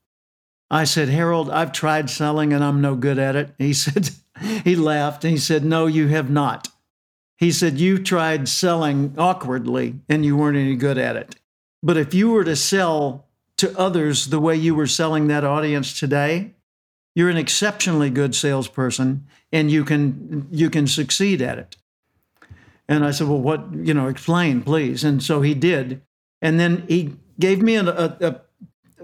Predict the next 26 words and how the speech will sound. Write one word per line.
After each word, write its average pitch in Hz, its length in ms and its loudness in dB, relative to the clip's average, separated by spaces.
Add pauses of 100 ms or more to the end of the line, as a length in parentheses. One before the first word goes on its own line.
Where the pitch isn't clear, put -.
(120)
forty-eight 202 880 0
cassette 165 600 0
or 160 80 -2
forty-eight 175 560 2
recording 156 840 0
audio 156 440 2
album 139 400 0
of 127 180 -4
Nightingale, 139 760 0 (600)
uh, 127 240 0
which 143 200 0
was 139 140 0
a 143 80 0
big 139 320 0
library 143 760 0
of 127 160 0
things 135 520 0
that 147 120 0
looked 147 240 0
like 139 300 -2
books 151 240 0
but 147 160 -2
had 139 240 0
cassettes 143 460 -2
inside 147 480 0
each. 147 320 -4